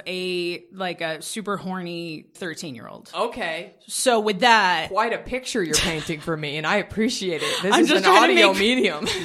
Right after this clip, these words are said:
Speaker 1: <laughs> I'm just trying to make people, they're like, "Well, I gotta Google this.
Speaker 2: Yeah,
Speaker 1: What,
Speaker 2: yeah.
Speaker 1: what does she look like?"
Speaker 2: Horny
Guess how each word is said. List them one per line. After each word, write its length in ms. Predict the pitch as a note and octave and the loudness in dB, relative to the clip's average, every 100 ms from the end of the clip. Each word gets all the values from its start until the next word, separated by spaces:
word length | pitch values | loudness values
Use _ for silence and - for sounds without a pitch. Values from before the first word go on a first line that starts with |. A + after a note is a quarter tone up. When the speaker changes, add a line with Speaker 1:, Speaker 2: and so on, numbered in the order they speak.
| D#3 - E3 | -10 -16 -16
Speaker 1:
<laughs> 540 | G3+ F3+ _ - - - | -14 -16 _ -16 -10 -4
I'm 100 | A#3+ | -2
just 160 | B3+ | 0
trying 140 | D4 C4+ | 0 0
to 60 | |
make 140 | B3 A3 | 0 -2
people, 360 | A#3+ A3 A3 | -2 0 0
they're 180 | G3 G#3+ | 0 2
like, 160 | G3 F3 | 0 2
"Well, 100 | A3 | 2
I 120 | A3 | 2
gotta 400 | G3 A#3+ F#4 A3+ | 6 6 6 4
Google 420 | G#3 D#4 C4 A3 | 0 2 2 0
this. 280 | G#3 G#3 F#3+ | -2 -2 2
Speaker 2:
Yeah, 180 | A3 G#3+ | 4 4
Speaker 1:
What, 80 | |
Speaker 2:
yeah. 340 | F3+ G#3+ F#3 - | 6 6 6 0
Speaker 1:
what 480 | G3+ G3+ D4+ G#3+ F3+ | -6 2 2 0 -4
does 320 | G#3+ D#4 D#4+ | 0 0 0
she 160 | - F3 | -6 -6
look 160 | F3+ | -4
like?" 160 | G3+ B3 | 2 2
Speaker 2:
Horny 480 | C4+ C#4+ D4 D4+ D4 | 2 0 -4 -4 -4